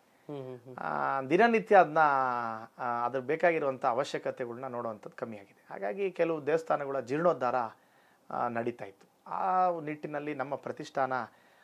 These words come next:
Speaker 2: ಹಲವಾರು ದೇವಸ್ಥಾನ ಬರೀ ಬೇಲೂರು ತಾಲೂಕಿಗೆ ಸೀಮಿತ ಆಗ್ತಾರೆ. ಆಲೂರು ಇರ್ಬೋದು, ಸಕಲೇಶ್ಪುರ ಇರ್ಬೋದು, ಅರ್ಕಲ್ಗೂಡು ಇರ್ಬೋದು,
Speaker 1: ಹ್ಮ್ ಹ್ಮ್.
Speaker 2: ಹಾಸನ ಇರ್ಬೋದು.
Speaker 1: ಎಲ್ಲ ಕಡೆನೂ ಮಾಡಿದ್ದೀರಿ?
Speaker 2: ಅದೆಲ್ಲ ಕಡೆನೂ ನಾವು, ಆ, ದೇವಸ್ಥಾನಗಳು ನ-, ಜೀರ್ಣೋದ್ಧಾರಕ್ಕೆ,
Speaker 1: ಹ್ಮ್.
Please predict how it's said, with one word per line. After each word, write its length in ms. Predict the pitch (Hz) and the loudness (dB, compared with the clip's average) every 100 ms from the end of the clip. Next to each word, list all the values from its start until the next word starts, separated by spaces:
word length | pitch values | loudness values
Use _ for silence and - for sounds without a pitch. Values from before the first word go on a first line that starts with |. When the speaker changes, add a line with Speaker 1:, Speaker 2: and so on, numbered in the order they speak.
| - 123 | -4 0
Speaker 2:
ಹಲವಾರು 400 | 156 196 202 147 | 8 10 10 8
ದೇವಸ್ಥಾನ 360 | 139 - 117 104 - | 2 2 -2 -2 -6
ಬರೀ 500 | 120 143 143 127 120 _ - | -4 -2 -2 -4 -4 _ -4
ಬೇಲೂರು 260 | 127 156 170 | 0 0 2
ತಾಲೂಕಿಗೆ 440 | 139 139 - 160 | 2 2 -2 -4
ಸೀಮಿತ 340 | 160 120 120 | -4 -8 -6
ಆಗ್ತಾರೆ. 500 | 107 101 - _ - | -10 -10 -20 _ -4
ಆಲೂರು 240 | 120 135 123 | -2 -2 -4
ಇರ್ಬೋದು, 340 | 117 139 110 | -8 -14 -14
ಸಕಲೇಶ್ಪುರ 520 | 107 101 - 131 - | -14 -8 -8 -6 -6
ಇರ್ಬೋದು, 760 | 123 113 107 104 110 107 107 104 | -6 -6 -10 -14 -16 -16 -16 -16
ಅರ್ಕಲ್ಗೂಡು 440 | 101 170 170 147 | -12 -10 -8 -8
ಇರ್ಬೋದು, 360 | 117 113 107 107 | -8 -12 -16 -18
Speaker 1:
ಹ್ಮ್ 280 | - - 151 | -14 -10 -8
ಹ್ಮ್. 20 | |
Speaker 2:
ಹಾಸನ 160 | 156 | -4
ಇರ್ಬೋದು. 600 | 180 175 123 107 117 - | 0 0 -2 -8 -12 -4
Speaker 1:
ಎಲ್ಲ 180 | 139 170 | 6 8
ಕಡೆನೂ 240 | 196 185 165 | 8 6 6
ಮಾಡಿದ್ದೀರಿ? 320 | 120 101 - | 4 0 -4
Speaker 2:
ಅದೆಲ್ಲ 320 | 139 147 170 | -4 2 0
ಕಡೆನೂ 340 | 165 151 151 | 0 -4 -4
ನಾವು, 480 | 160 135 131 123 117 - | -2 0 0 -4 -8 -10
ಆ, 280 | 127 120 117 | -6 -4 -4
ದೇವಸ್ಥಾನಗಳು 880 | 117 139 147 147 135 123 123 120 117 | -2 -4 -2 -2 -2 -2 -2 -2 -4
ನ-, 180 | 110 113 | -8 -8
ಜೀರ್ಣೋದ್ಧಾರಕ್ಕೆ, 800 | 110 139 147 120 113 107 - 117 | -4 -2 -2 -2 -4 -6 -6 -8
Speaker 1:
ಹ್ಮ್. 440 | 101 _ - 139 | -8 _ -16 -16